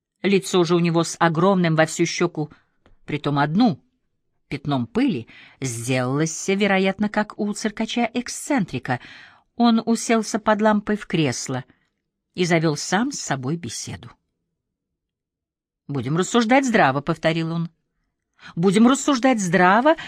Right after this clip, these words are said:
если старые формуляры здесь, а так оно, судя по всему, и есть, это вовсе не значит, что все они разложены по порядку,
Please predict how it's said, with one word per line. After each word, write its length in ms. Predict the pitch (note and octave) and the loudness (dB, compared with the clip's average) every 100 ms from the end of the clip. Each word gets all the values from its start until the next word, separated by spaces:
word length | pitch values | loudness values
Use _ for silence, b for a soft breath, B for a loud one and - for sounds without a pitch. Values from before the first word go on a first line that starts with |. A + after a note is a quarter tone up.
| B | B
если 400 | - G3+ A3 G3+ | 0 2 2 2
старые 640 | G3 - - G3+ F#3+ F#3+ F3 | 0 -2 -2 2 4 2 2
формуляры 560 | F3+ F3 F3 D#3+ D3+ | 0 0 2 2 2
здесь, 640 | C#3+ C3 C3 D3+ C4+ - - B B B _ _ _ _ E3 | -2 -4 0 4 4 0 -12 B B B _ _ _ _ 0
а 200 | D3+ D3 | 2 2
так 260 | - D3 D3+ | -2 -4 -2
оно, 180 | D3 | -4
судя 280 | C#3 - C#3 | -4 -4 -6
по 140 | C#3 C#3 | -6 -10
всему, 340 | - C#3+ C3+ | -6 -4 -2
и 60 | B2+ | -4
есть, 440 | A2+ B2+ D#3+ - | -4 -4 -6 -4
это 220 | C#4 C#4 | -2 0
вовсе 380 | F#3+ D3+ - E3+ | 0 0 0 0
не 100 | D#3 | 0
значит, 540 | B2+ B2+ C3+ C3 G#3+ | -2 -2 0 0 -2
что 180 | - - | -4 -4
все 280 | B3+ - E3+ | -4 0 2
они 180 | E3 A#3 | 4 2
разложены 500 | B3+ B3 C#4+ C4 D4+ | 0 0 -2 0 -2
по 140 | E4+ | -2
порядку, 680 | E4+ F#4 G4 C#4+ - - A#2 | 2 2 2 -2 -4 -8 -8